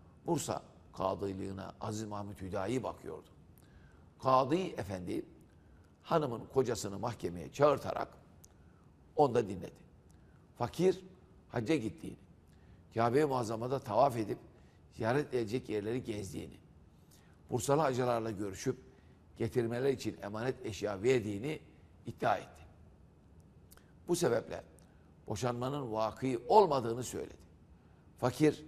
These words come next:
Mehmet dedeyi şahit gösterdi. Mehmet dede de şeytan Allahu Teala'nın düşmanı olduğu halde bir anda dünyanın bir ucundan öbür ucuna gittiği kabul edilir de bir velinin bir anda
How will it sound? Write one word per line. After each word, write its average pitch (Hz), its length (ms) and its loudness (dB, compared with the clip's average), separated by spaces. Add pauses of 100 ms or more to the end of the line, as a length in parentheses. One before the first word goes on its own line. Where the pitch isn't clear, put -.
(560)
Mehmet 135 360 4
dedeyi 110 300 0
şahit 120 400 0
gösterdi. - 500 -8 (640)
Mehmet 131 360 0
dede 135 260 6
de 139 180 4 (720)
şeytan 147 580 8 (640)
Allahu 160 380 12
Teala'nın 165 440 12
düşmanı 160 440 4
olduğu 160 340 8
halde 156 440 10 (960)
bir 202 220 4
anda 190 340 10
dünyanın 165 440 6
bir 180 100 6
ucundan 156 560 4 (560)
öbür 185 240 8
ucuna 175 300 4
gittiği 160 400 2
kabul 160 280 6
edilir 156 440 6
de 139 220 4 (540)
bir 180 220 2
velinin 165 500 4
bir 175 100 10
anda 160 440 8